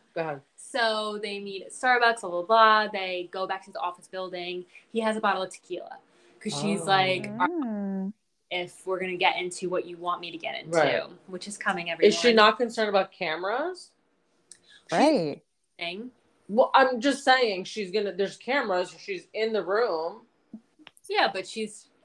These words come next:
Speaker 2: I mean, she's
Speaker 1: I,
Speaker 2: not,
Speaker 1: I'm just saying. I don't.
Speaker 2: she didn't have to, this arrangement was that she didn't have to undress.
Speaker 1: No,
Speaker 2: show
Speaker 1: no,
Speaker 2: her,
Speaker 1: no,
Speaker 2: she
Speaker 1: but
Speaker 2: had to just talk to him and talk him through it.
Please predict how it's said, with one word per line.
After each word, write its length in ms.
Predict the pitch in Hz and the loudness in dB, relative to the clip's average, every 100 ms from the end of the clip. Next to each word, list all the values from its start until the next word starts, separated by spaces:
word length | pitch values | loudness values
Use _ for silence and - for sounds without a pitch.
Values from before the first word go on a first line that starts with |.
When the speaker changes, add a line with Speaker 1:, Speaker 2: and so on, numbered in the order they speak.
| - | -4
Speaker 2:
I 80 | |
mean, 220 | 214 208 202 | -2 -2 -4
she's 180 | - | 2
Speaker 1:
I, 120 | 208 254 | 6 8
Speaker 2:
not, 200 | 202 262 | 8 6
Speaker 1:
I'm 120 | 247 | 6
just 140 | 262 | 2
saying. 260 | 247 190 151 | 0 0 0
I 100 | 175 | -4
don't. 100 | 180 | -6
Speaker 2:
she 260 | - 294 285 | -8 -8 -4
didn't 220 | 320 302 | -4 -4
have 240 | 269 247 247 | -2 -2 -2
to, 120 | 262 226 | -6 -6
this 220 | 208 240 269 | -8 -10 -8
arrangement 540 | 269 240 214 220 220 | -8 -8 -10 -10 -10
was 180 | 208 202 | -12 -6
that 280 | 208 180 - | 0 0 -2
she 200 | - 208 | -10 -12
didn't 220 | 185 196 185 | -12 -10 -6
have 140 | 185 | -6
to 300 | 190 185 - | -6 -8 -8
undress. 720 | 180 180 190 214 208 208 - | -10 -8 2 4 4 0 -4
Speaker 1:
No, 200 | 254 320 | 6 8
Speaker 2:
show 40 | 320 | 8
Speaker 1:
no, 120 | 311 | 6
Speaker 2:
her, 40 | |
Speaker 1:
no, 300 | 294 285 220 | 4 2 2
Speaker 2:
she 120 | 175 220 | 0 0
Speaker 1:
but 120 | 233 | 2
Speaker 2:
had 140 | 226 | 0
to 80 | 226 | -2
just 200 | 220 214 | -8 -12
talk 280 | 190 175 _ | -14 -14 _
to 80 | 165 | _
him 140 | 160 160 | _ _
and 100 | 180 | -20
talk 280 | - 180 175 | -14 -14 -14
him 100 | 175 | -20
through 140 | 175 | -18
it. 140 | 170 | -18